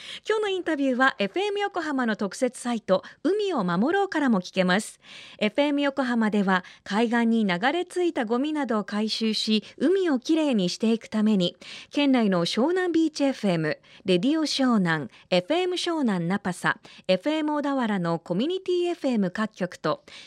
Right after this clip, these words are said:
その他県内の様々なメディア、団体のご協力を得ながらやっています。これらのメディアは、神奈川守ろう、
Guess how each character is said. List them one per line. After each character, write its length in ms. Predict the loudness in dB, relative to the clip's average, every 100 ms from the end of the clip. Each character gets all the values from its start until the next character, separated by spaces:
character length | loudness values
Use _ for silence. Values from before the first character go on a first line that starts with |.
| -20
そ 120 | -2 0
の 120 | 0
他 220 | 0 -2
県 260 | -2 0 2
内 160 | 2
の 140 | 0 -2
様 320 | -2 0 0
々 240 | 0 -2
な 120 | 0 0
メ 160 | 2
デ 80 | 2
ィ 120 | 2
ア、 80 | 0 -4 -4
団 200 | -2 0
体 220 | -2 0
の 120 | 0
ご 140 | -2 -4
協 240 | 0 0
力 260 | 0 -2 -4
を 80 |
得 120 | -2 -4
な 120 | -4
が 120 | -4
ら 100 | -4
や 140 | -4
っ 40 | -6
て 140 | -4
い 100 | -2
ま 140 | -2 -4
す。 240 | -8 -18 _ _ -20 -20 -10
こ 120 | -2
れ 100 | 2
ら 120 | 2 4
の 120 | 2
メ 160 | 2
デ 80 | 2
ィ 160 | 2 2
ア 40 |
は、 240 | 2 2 0 _ -20 _
神 300 | -2 2 2
奈 160 | 2 0
川 500 | 0 0 _ -2 2
守 200 | 4 4
ろ 360 | 4 2
う、 40 | 0